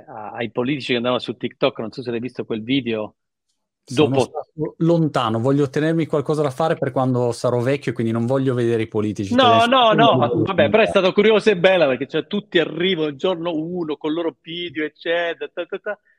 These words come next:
Speaker 1: Questa ha detto, "Allora, vi spiego come funziona su TikTok. <laughs> Siete arrivati adesso, è un po' tardi,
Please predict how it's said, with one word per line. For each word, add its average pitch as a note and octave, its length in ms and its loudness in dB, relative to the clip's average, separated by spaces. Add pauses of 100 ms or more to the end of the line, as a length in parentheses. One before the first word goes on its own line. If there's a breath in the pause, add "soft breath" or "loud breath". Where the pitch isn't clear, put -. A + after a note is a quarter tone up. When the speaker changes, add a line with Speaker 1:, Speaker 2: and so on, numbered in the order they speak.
(100)
Speaker 1:
Questa F3+ 300 -10
ha - 20 -10
detto, A#2 300 -12
"Allora, B2 320 -10
vi C#3 80 -12
spiego F3+ 300 -4
come E3 140 -6
funziona E3 340 -6
su C#3+ 160 -10
TikTok. C3 600 -8
<laughs> - 20 -20
Siete - 320 -6
arrivati F#3 400 2
adesso, D3 440 -6
è - 20 -2
un C#3 80 -6
po' C#3 180 -12
tardi, C3 420 -8